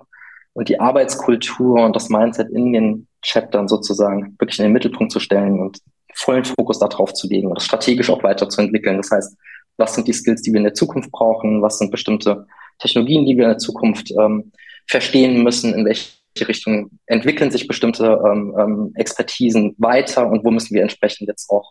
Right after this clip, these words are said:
ähm, uns anders aufstellen? Das heißt, das ist der Fokus, während es in der, in der vertikalen Innovation Leads gibt.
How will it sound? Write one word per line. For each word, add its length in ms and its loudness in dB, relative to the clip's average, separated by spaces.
ähm, 260 -4
uns 260 2
anders 280 0
aufstellen? 360 0
Das 80 -4
heißt, 160 0
das 100 0
ist 60 0
der 80 2
Fokus, 500 0
während 560 2
es 360 0
in 220 2
der, 200 4
in 100 -2
der 120 4
vertikalen 880 -2
Innovation 600 0
Leads 240 -4
gibt. 340 -4